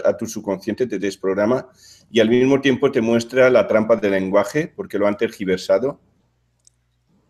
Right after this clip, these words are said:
Eh, han evolucionado de mala manera, de una manera, de una manera malévola, maquiavélica. Y la otra te da las pautas para entender cómo funciona nuestra, nuestra realidad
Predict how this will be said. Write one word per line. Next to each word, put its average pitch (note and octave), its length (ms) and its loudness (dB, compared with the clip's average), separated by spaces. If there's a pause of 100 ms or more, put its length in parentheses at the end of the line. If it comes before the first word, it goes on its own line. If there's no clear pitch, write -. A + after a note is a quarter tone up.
(280)
Eh, F#2+ 200 2
han B2 120 4
evolucionado C#3 600 4
de A#2+ 80 2
mala A#2 200 2
manera, G#2+ 200 0
de A#2 60 0
una A2+ 120 0
manera, A2+ 360 -2 (120)
de A2 140 -4
una A#2 160 0
manera A2 800 0
malévola, A#2 580 0 (140)
maquiavélica. G2 760 -6 (1500)
Y B2 140 -2
la B2 160 6
otra C#3 260 4
te C#3+ 100 0
da B2+ 80 4
las B2+ 200 2
pautas B2+ 340 -2
para G2+ 460 2
entender A2+ 440 -4
cómo C3+ 220 -6
funciona B2 680 -6 (760)
nuestra, G#2 540 -2
nuestra G2+ 640 0
realidad G2+ 560 0